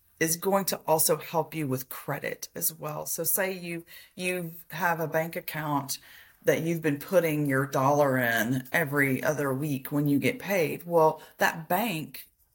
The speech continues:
sees that activity. And so when you do that, the bank sees that every Friday at ten A M,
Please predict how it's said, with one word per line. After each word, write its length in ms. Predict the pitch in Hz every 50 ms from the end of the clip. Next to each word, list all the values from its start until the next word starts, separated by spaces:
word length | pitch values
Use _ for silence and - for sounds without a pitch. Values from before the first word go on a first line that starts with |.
| _ _
sees 560 | _ - - - - 220 226 214 202 196 190 185
that 220 | - 156 160 160
activity. 840 | 160 156 - - _ - - 185 160 135 110 82 73 69 67 - _ _ - - - _ _
And 100 | 175 170
so 600 | - - 180 165 160 156 151 156 156 151 151 151 151
when 180 | 151 175 175 175
you 140 | 170 160 160
do 260 | 156 - 208 247 277
that, 320 | 226 208 165 156 156 -
the 80 | - 160
bank 320 | - - 165 170 165 -
sees 540 | - - - - 226 233 220 180 165 151 156
that 180 | 160 151 - - _ _
every 240 | - 175 180 170 160
Friday 600 | - - - 196 196 190 175 151 135 135 135 135
at 140 | - - -
ten 240 | - - 196 175 170
A 220 | 160 156 156 156
M, 340 | 170 156 139 123 90 87 -